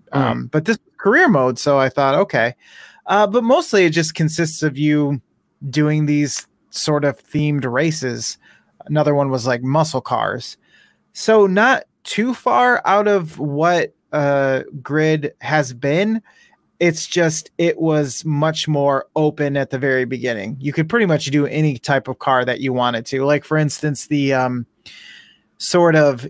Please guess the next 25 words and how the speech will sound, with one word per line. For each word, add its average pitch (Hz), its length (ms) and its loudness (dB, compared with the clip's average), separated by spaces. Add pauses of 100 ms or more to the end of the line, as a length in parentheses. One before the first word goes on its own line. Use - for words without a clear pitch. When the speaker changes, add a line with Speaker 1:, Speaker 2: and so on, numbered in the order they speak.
Speaker 2:
younger, 139 1120 2
uh, 135 300 0
mini 156 400 2
versions 139 500 -2
of 131 140 -4
the 139 120 -2
F 127 200 -2
one 143 200 -2
race 147 260 -2
cars. 156 340 0
I 143 100 -2
can't 156 240 -4
remember 131 360 -2
what 123 160 -2
they're 117 100 -6
called, 123 460 -4
but 151 160 -4
they're, 160 240 2
they're 190 120 2
kinda 190 240 0
like 156 200 2
mini 147 340 0
F 127 180 -2
one 127 200 -4
racers. 123 580 -6